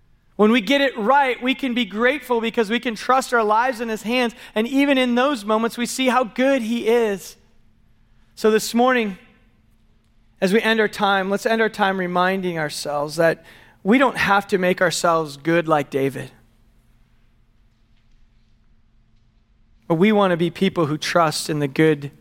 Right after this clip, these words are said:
God that David trusted in. And let him transform and change us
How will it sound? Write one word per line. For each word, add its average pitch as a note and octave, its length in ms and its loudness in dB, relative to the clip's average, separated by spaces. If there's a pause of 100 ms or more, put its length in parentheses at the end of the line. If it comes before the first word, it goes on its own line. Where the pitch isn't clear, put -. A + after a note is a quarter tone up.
God C3 460 2
that C3+ 200 -4
David B2 340 0
trusted - 480 -10
in. A2+ 120 -20 (1500)
And E3 140 4
let F#3+ 160 4
him F#3 180 2
transform E3+ 640 -2
and D3 120 -2
change C#3+ 420 -4
us - 320 -12